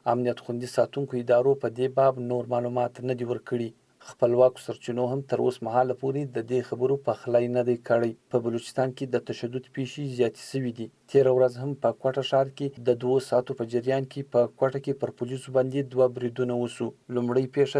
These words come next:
د کوټ ښار د سریاب سړک د کچي شواني په سیمه کې د پولیسو پر هغه ګاډۍ باندې وسوله چې له سیوۍ څخه دلته کوټې ته را روان وو. د جنایتکارانو و دوی ته معلومات ورکول سوي وو چې دوی به هغه نیول.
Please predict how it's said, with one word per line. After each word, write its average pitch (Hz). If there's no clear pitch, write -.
د 120
کوټ 127
ښار 139
د 120
سریاب 123
سړک 139
د 120
کچي 135
شواني 123
په 123
سیمه 135
کې 143
د 120
پولیسو 135
پر 113
هغه 135
ګاډۍ 117
باندې 135
وسوله 139
چې -
له 120
سیوۍ 131
څخه 131
دلته 120
کوټې 131
ته 113
را 117
روان 120
وو. 117
د 120
جنایتکارانو 123
و -
دوی 127
ته 147
معلومات 120
ورکول 120
سوي 135
وو 143
چې -
دوی 127
به 123
هغه 120
نیول. 120